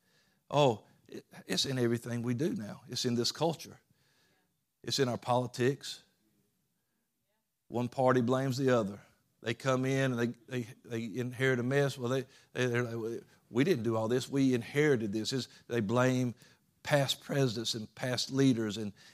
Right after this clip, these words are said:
and it was their fault, it was their fault, it was that country's fault. Or, you know, culture, it was their fault, it was their fault, it was their fault, it was their fault. Never living in the presence, always blaming somebody else for what happened. It's not what it's supposed to be.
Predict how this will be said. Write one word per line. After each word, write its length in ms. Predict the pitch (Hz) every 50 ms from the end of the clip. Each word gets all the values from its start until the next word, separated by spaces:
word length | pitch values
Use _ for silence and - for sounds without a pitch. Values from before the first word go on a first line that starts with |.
| _ -
and 140 | - 123 120
it 40 | 120
was 140 | 110 107 107
their 180 | 131 135 131
fault, 300 | 123 - - - 117 113
it 60 | 113 110
was 120 | 104 101
their 140 | 139 135 123
fault, 180 | - 127 117
it 20 | 113
was 80 | 107
that 160 | 120 120 107 -
country's 460 | - 151 151 143 - 131 113 - -
fault. 400 | - - 135 120 110 110 - - _ - - - _ -
Or, 180 | 131 127 127
you 80 | 131 131
know, 260 | 135 131 135 131 127 - - - _ -
culture, 440 | - 160 175 190 - - - -
it 140 | - 135 123
was 120 | 117 110 -
their 180 | 139 147 147
fault, 320 | 143 - - 139 120 117 120
it 40 |
was 140 | 113 117 104
their 180 | 110 139 143 135
fault, 160 | - 135 120
it 40 | 120
was 100 | 110 107
their 160 | 135 147 147
fault, 240 | - - 139 127 120
it 40 | 117
was 100 | 117 107
their 140 | 135 135
fault. 220 | 120 135 120 117 120
Never 320 | 117 127 147 185 180 196
living 380 | 185 180 190 196 180 185 185 180
in 140 | 180 175 160
the 60 | 143
presence, 500 | - - 190 165 160 139 117 127 120 -
always 340 | 131 139 151 151 156 147 135
blaming 500 | 117 139 151 151 156 156 143 135 127 117
somebody 640 | - - 170 156 151 151 151 151 147 147 156 156
else 460 | 139 120 107 - - - - - - - _ _ _ _ _ _ _ _ _ _ _ _ _ -
for 80 | - 135
what 220 | 127 139 135 120
happened. 540 | - 143 135 - - - - - - - - _ _ _ _ _ _ _ _ _ _ _ _ _ _ _ _ _ _ _ _ _ _ -
It's 140 | - -
not 180 | 160 135 131 131
what 180 | 127 131 123 127
it's 80 | 120
supposed 380 | - 131 - - 131 123 - -
to 80 | 120
be. 320 | 123 135 131 117 101 -